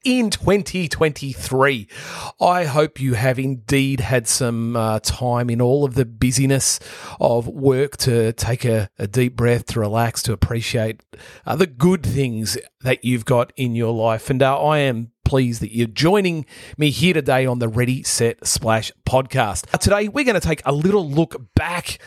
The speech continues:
at twenty twenty-two, some of the things that happened. We're gonna take a little look forward, and we're also going to hear, uh, an interview with Pentair that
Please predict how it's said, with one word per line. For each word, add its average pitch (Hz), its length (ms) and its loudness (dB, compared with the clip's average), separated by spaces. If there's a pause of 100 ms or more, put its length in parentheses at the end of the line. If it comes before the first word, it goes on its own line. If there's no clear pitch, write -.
(120)
at 160 180 0
twenty 156 320 0
twenty-two, 165 640 0
some 165 220 -4
of - 20 -6
the 156 140 -2
things 160 160 0
that 151 100 0
happened. 156 460 0 (180)
We're 180 140 -2
gonna 175 160 0
take - 220 -2
a 143 80 0
little 147 280 0
look 143 160 -2
forward, 170 640 2 (300)
and 170 140 0
we're 190 100 6
also 214 260 0
going 165 260 -2
to 131 60 -6
hear, 147 540 0
uh, 127 320 0
an 123 140 -6
interview 131 680 0 (180)
with 143 520 2 (260)
Pentair 139 880 2
that 139 320 0